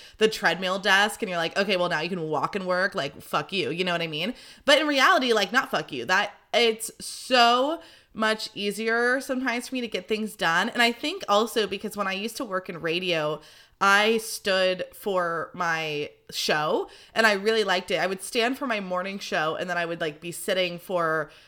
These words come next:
my, um, like, when I recorded and did, like, my own show. I used to always do both times when I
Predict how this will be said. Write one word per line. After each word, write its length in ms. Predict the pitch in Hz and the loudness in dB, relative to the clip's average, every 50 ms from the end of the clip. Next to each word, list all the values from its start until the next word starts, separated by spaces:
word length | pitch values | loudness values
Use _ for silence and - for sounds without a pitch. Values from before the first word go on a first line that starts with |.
| _ _ | _ _
my, 460 | 190 185 175 165 160 156 156 156 156 | -4 0 2 2 2 2 0 -2 -4
um, 640 | - - 151 156 147 117 110 117 113 147 139 151 185 - _ _ _ | -2 -2 0 0 0 0 -2 -4 -6 -8 -10 -14 -16 -18 _ _ _
like, 220 | - 185 180 175 175 | -2 -2 -2 0 0
when 80 | 180 | -2
I 100 | 170 160 | -2 -2
recorded 760 | 160 160 170 170 175 - - 175 165 165 165 160 156 170 - - | -4 -4 -6 -8 -6 -2 -2 -2 0 0 0 -2 -2 -2 -4 -2
and 160 | - 170 160 | -2 -2 -2
did, 220 | 156 170 156 151 - | 0 -2 -2 -2 -2
like, 180 | 147 147 147 | -4 -4 -2
my 220 | 196 165 160 160 - | -2 0 0 0 0
own 380 | - 156 147 147 151 165 175 - - | -2 -4 -4 -4 -6 -8 -10 -12 -10
show. 320 | - - 214 196 185 196 | -6 -2 0 0 2 2
I 80 | 190 208 | 2 2
used 220 | 220 254 294 - | 0 0 -2 -4
to 60 | 330 - | -2 -2
always 280 | - 208 202 196 196 196 | 0 0 0 -2 -2 -4
do 380 | - 190 185 180 180 175 175 175 - - - _ _ _ _ _ _ _ | -4 -4 -2 -2 -2 -4 -6 -8 -10 -18 -20 _ _ _ _ _ _ _
both 220 | 226 277 359 359 | 4 4 4 2
times 260 | - - 220 208 208 | 2 2 2 2 2
when 100 | 220 196 | 0 -2
I 80 | 185 | -2